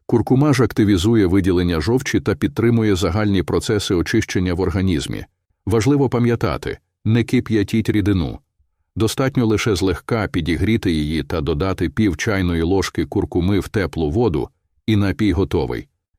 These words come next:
Другий рецепт — це вода з іонами срібла або з невеликою кількістю соди.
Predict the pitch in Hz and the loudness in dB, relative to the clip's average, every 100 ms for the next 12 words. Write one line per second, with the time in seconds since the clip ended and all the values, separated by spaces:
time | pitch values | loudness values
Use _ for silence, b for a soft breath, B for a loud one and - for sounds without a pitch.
0 | - 87 127 123 113 110 127 120 - _ | -8 0 2 4 2 0 -2 -2 -6 _
1 | _ - 110 92 92 107 95 - 95 95 | _ -2 0 0 0 0 0 0 2 2
2 | 101 92 85 - 95 62 60 62 _ _ | 2 0 -2 0 0 0 -4 -8 _ _
3 | 82 90 92 95 87 90 92 95 80 92 | -2 0 2 0 2 2 2 0 0 -2
4 | 78 82 - 82 - 76 58 | -2 -2 -2 -4 0 -2 -2